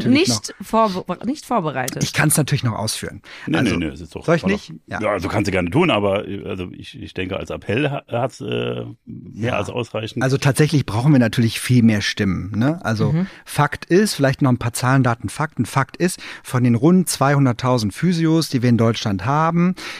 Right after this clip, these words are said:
Speaker 1: ist nur ein Viertel über alle Verbände, die es gibt, organisiert. Fünfundzwanzigtausend davon sind bei Physio Deutschland. Fünfzigtausend von zweihunderttausend sind also überhaupt nur organisiert. Das ist nur ein Viertel, das ist zu wenig.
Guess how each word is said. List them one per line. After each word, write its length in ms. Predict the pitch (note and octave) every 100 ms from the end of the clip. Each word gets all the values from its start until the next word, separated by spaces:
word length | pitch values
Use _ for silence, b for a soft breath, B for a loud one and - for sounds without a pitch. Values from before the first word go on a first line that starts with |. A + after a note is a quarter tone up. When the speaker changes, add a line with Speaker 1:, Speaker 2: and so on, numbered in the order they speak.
| B
Speaker 1:
ist 320 | C#3+ D3 - C#3+
nur 260 | C3 A#2+
ein 300 | B2 C3+ D#3+
Viertel 560 | D#3 D3 D#3 E3+ F#3+ F#3
über 260 | C3 A#2 -
alle 240 | C3+ F3+ A3
Verbände, 720 | G#3+ E3 D3 D3 D3+ D#3 D#3
die 100 | C3+
es 160 | C3 -
gibt, 300 | C#3 - - B B B B -
organisiert. 1000 | C3 B2 A#2 G#2+ G#2+ C#3+ F#3 A#3 - - _
Fünfundzwanzigtausend 1300 | - C#3 C3 C#3 B2+ B2 - C#3 C#3+ E3 E3 F3+ C#3+
davon 380 | B2 - C3 B2+
sind 340 | A#2+ A#2 -
bei 120 | A2+
Physio 300 | G#2 A#2+ G#2+
Deutschland. 500 | G#2+ A2+ C#3 - C#3 B B
Fünfzigtausend 1000 | - G#3 B3 - - A2+ - A#2 A#2+ A2
von 180 | - A#2+
zweihunderttausend 600 | - A#2+ A#2+ A#2 A#2+ A#2
sind 180 | C3 C#3
also 180 | A#2 A#2
überhaupt 420 | G#2 A2 F3+ -
nur 100 | A2
organisiert. 380 | G2+ G#2 G#2+ A2+
Das 120 | A2+
ist 200 | D#3 -
nur 120 | D3
ein 80 | G#2+
Viertel, 400 | - D3+ E3+ F2
das 160 | F2+ -
ist 180 | -
zu 160 | - F#2
wenig. 540 | G#2 A#2 F2+ - -